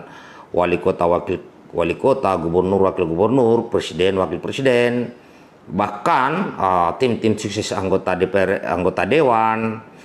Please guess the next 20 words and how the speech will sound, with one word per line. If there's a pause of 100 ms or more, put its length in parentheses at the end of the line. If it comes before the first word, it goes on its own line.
(260)
ini
saya
lihat
memang
rata-rata (480)
mereka
angkat, (240)
ya,
mereka
angkat,
mereka
pekerjakan
tim-tim
sukses
mereka. (800)
Cuman
kita
berharap
dan
berpesan,